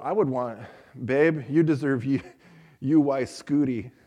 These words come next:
Okay, go to the next slide. I want you to see this. Remember the Earth is compared to the sun? Look at the sun compared to Scooty.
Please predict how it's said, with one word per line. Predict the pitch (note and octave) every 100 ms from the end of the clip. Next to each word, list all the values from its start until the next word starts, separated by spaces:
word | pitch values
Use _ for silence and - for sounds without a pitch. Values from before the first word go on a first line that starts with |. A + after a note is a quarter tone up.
| _ _ _ _ _ _ _ _ _ _ _ _ _ - - _
Okay, | - D#3
go | A2+ A2+ D#3
to | F#3
the | F#3
next | D#3 D3+ C#3
slide. | - A2+ G2+ F#2 D#2+ - _
I | A#2+
want | C#3 A#2+
you | C3 A#2+
to |
see | - B2
this. | G#2 G2 F#2+ - _ _ _ _ _ _ _ _ _ _ _ _ _ _ -
Remember | C3+ F3 G#3+
the | D#3 -
Earth | C#3+ D#3+ D#3+
is | B2+
compared | - C3+ A2+ C3+ C3
to | B2
the | A2
sun? | - A#2+ A#2 D3 E3 _ _ _ _ _ _ _ _
Look | C3+ D#3+ -
at | -
the | C#3+
sun | - C#3+ C#3 C3
compared | B2 G#2 B2+ A#2
to | G#2
Scooty. | - - B2+ G#2+ F#2